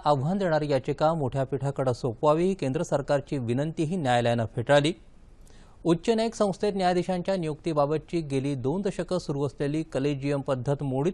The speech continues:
काढून त्याऐवजी या न्यायिक नियुक्ती आयोगाद्वारे नियुक्त्या व्हाव्यात, त्यासाठी राष्ट्रीय लोकशाही आघाडी सरकारनं हा कायदा आणला होता. संसदीय सार्वभौमत्वाला हा धक्का असल्याचं केंद्रीय मंत्री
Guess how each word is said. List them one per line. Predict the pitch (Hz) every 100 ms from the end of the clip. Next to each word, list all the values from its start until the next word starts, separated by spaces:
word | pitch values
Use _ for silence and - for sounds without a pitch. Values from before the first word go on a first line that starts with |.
| -
काढून | 180 139 120 120 - - - -
त्याऐवजी | 131 123 151 160 113 - - -
या | 151 170
न्यायिक | 135 123 151 208
नियुक्ती | 185 170 147 -
आयोगाद्वारे | 165 135 139 147 139 143 165
नियुक्त्या | 147 120 - 139
व्हाव्यात, | 127 110 131 156 -
त्यासाठी | 127 135 123 127
राष्ट्रीय | 120 - 147
लोकशाही | 208 - 175 170
आघाडी | 147 147
सरकारनं | 135 135 151 170 113 - - -
हा | 151
कायदा | - 120 127
आणला | - 117 113
होता. | 110 110 113 - - - - - - - -
संसदीय | - 185 180 214 214 247
सार्वभौमत्वाला | 233 196 185 196 165 175 185 190 185 190
हा | 170 175
धक्का | 127 - -
असल्याचं | 208 170 147 180 190 -
केंद्रीय | 156 170 220 202
मंत्री | 160 151 117